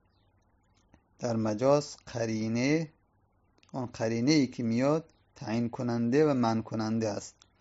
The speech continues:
مانند می‌گیم: «رأی-، رأیت اسداً»،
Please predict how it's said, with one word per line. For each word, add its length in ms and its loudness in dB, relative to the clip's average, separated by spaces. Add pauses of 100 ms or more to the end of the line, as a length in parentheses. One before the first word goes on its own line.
(640)
مانند 340 2
می‌گیم: 560 2
«رأی-، 520 4
رأیت 440 4
اسداً»، 800 2